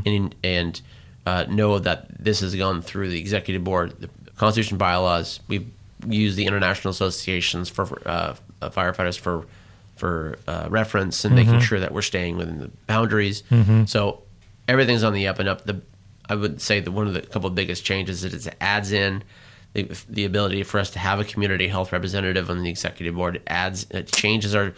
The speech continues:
Speaker 2: Right.
Speaker 1: meeting structure from a two-day meeting structure to a single day. We're one of the, I,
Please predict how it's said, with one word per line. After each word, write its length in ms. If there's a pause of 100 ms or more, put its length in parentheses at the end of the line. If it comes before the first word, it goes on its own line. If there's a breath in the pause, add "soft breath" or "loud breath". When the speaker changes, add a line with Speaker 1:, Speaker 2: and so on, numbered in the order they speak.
Speaker 2:
Right. 200
Speaker 1:
meeting 240
structure 360
from 140
a 60
two-day 400
meeting 220
structure 320
to 180
a 40
single 360
day. 340 (440 loud breath)
We're 120
one 180
of 80
the, 160 (300)
I, 180